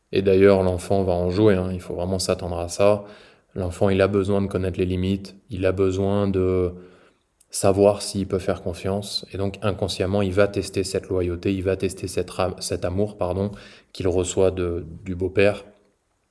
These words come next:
en justement, euh, en ayant un mauvais comportement, en s'éloignant. Et c'est là où l'adulte doit vraiment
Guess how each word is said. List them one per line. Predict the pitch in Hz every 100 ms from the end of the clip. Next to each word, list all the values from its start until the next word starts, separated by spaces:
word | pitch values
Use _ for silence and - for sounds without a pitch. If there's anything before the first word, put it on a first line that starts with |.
| _ _ _ _ _
en | 110 101
justement, | 92 90 - 90 90 98 92
euh, | 87 82 - - _ _ _ _
en | 90 85
ayant | 85 87 92 90
un | 87
mauvais | 87 87
comportement, | 87 87 87 - 90 87 90 87
en |
s'éloignant. | 87 - 92 92 92 90 85 - - - _ _
Et | 101
c'est | - 95
là | 101
où | 101
l'adulte | 92 95 98 98
doit | 92 90
vraiment | 87 95 98 104 104